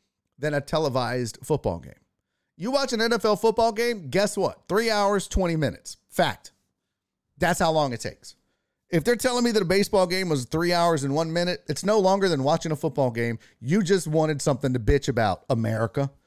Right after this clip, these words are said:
So shut the fuck up. It doesn't make sense. Like, the time doesn't make sense. This argument is no, no one's bitching about how long a football game is. No one is bitching. "Eh, football is too long. It's three hours and thirty minutes." No one's saying that.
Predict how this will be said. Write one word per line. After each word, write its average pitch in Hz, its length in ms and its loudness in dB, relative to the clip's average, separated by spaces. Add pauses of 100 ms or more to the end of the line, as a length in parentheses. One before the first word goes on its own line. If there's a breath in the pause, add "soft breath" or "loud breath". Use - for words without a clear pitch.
(140)
So 131 1120 2
shut 190 220 0
the 147 60 -8
fuck 147 240 2
up. 101 240 -4 (540)
It 131 60 -4
doesn't 170 200 2
make 160 140 0
sense. - 400 -6 (280)
Like, 175 140 0
the 190 80 2
time 233 400 0
doesn't 208 240 2
make 196 160 -2
sense. - 160 -2 (160 loud breath)
This 220 160 0
argument 220 540 -2
is 180 180 -4
no, 202 260 0
no 208 360 2
one's 277 240 2
bitching 233 300 -2
about 190 200 -2
how 196 100 0
long 214 200 2
a 233 40 -2
football 294 340 0
game 147 260 -2
is. - 180 -10 (180)
No 311 300 2
one 381 160 -2
is 254 160 -4
bitching. 262 640 -4
"Eh, 359 300 -2
football 349 480 -2
is 254 180 -2
too 330 160 0
long. 302 320 4
It's 254 140 -4
three 311 340 -2
hours 294 340 0
and 254 160 -4
thirty 302 340 -2
minutes." 277 480 -2 (1200 soft breath)
No 339 140 4
one's 370 240 -2
saying 339 380 2
that. - 220 -4